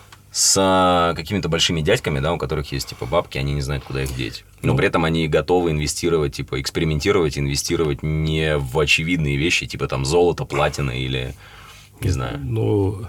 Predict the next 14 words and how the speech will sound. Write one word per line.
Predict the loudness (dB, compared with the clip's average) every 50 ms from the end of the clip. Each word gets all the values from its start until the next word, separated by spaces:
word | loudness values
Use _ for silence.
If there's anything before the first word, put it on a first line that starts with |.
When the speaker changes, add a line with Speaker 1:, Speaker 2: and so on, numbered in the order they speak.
| -10 -8
Speaker 2:
сначала | -6 -2 2 4 6 8 8 8
мы | 8 8
даём | 8 8 8
деньги | 8 6 4 4
сами. | 2 2 2 2 2 2
То | 0 -2
есть | -4 0 2
мы, | 4 4 4
как | 2 0 -2
сид-фонд, | -2 -6 -4 0 2 2 2 0 -2 0
мы | 2 4 6 6 6 6 4 2 -2 -8 -12 -16 -20 -20 -20 _ -18 -14 -12 -12 -12 -12 -4 0
Speaker 1:
А | 2 2
откуда | 2 0 -4 -6 -4 -4
деньги-то? | -2 -2 -2 -2 -4 -6 -10 -14